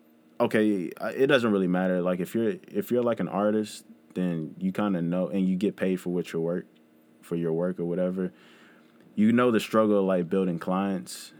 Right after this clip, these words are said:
and building people who want to, like, you know, uh, do business with you, or, you know, uh, if you offer a service, uh, people who wanna buy your service or, you know, buy into you.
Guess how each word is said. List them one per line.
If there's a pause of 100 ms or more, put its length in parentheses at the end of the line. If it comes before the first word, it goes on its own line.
and
building
people
who (500)
want
to,
like,
you
know, (1300)
uh,
do
business
with
you,
or,
you
know, (960)
uh,
if
you
offer
a
service, (180)
uh,
people
who
wanna
buy
your
service
or,
you
know,
buy
into
you.